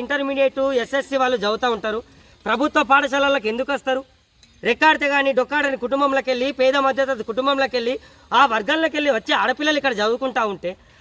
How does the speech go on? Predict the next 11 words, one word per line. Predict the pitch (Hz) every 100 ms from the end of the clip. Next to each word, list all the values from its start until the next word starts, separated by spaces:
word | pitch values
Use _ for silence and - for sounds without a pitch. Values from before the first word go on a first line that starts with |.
| -
ఆ | 233 233
విద్యార్థుల | 202 302 311 285
పక్షాన | - 359 370 -
పట్టించుకోకుండా | 190 294 269 285 247 240 262 208 - - -
ఈరోజు | 262 285 240 254 196 _ -
పదిహేను | 233 302 311 285
రోజులుగా | 285 285 277
పాఠాలు | 220 240 240 226
జరుగుతలేవు. | 208 214 175 - _ -
కానీ | 269
ఈ | 269